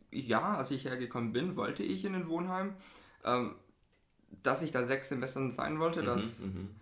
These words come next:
Speaker 2: <laughs>
Speaker 1: wusste ich jetzt nicht am Anfang, aber es hat sich dann halt irgendwie so ergeben, dass man dann zu faul ist als Student. Woher kommt das wohl kommt, diese Prokrastination der Wohnungssuche?
Speaker 2: Äh, ja, ja, vor allem, wir haben ja auch irgendwie nie so wirklich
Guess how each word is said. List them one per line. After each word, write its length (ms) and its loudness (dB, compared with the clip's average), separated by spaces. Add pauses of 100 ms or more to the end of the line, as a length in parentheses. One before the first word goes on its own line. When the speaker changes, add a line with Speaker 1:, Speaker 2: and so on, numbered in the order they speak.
(120)
Speaker 2:
<laughs> 1040 -6
Speaker 1:
wusste 260 2
ich 60 0
jetzt 260 2
nicht 260 4
am 140 4
Anfang, 380 2
aber 240 4
es 140 0
hat 100 -2
sich 100 -2
dann 140 -4
halt 140 0
irgendwie 240 4
so 100 2
ergeben, 380 2
dass 140 -2
man 120 -4
dann 120 -2
zu 140 -6
faul 340 2
ist 160 -4
als 360 -6
Student. 500 -4
Woher 200 -4
kommt 200 -6 (220)
das 220 -4
wohl 100 -2
kommt, 320 -6 (140)
diese 160 -4
Prokrastination 720 4
der 160 10
Wohnungssuche? 580 6 (420)
Speaker 2:
Äh, 60 2
ja, 180 4
ja, 140 4
vor 160 6
allem, 180 4
wir 120 2
haben 80 2
ja 100 6
auch 100 2
irgendwie 500 2
nie 280 -4
so 340 -2
wirklich 540 0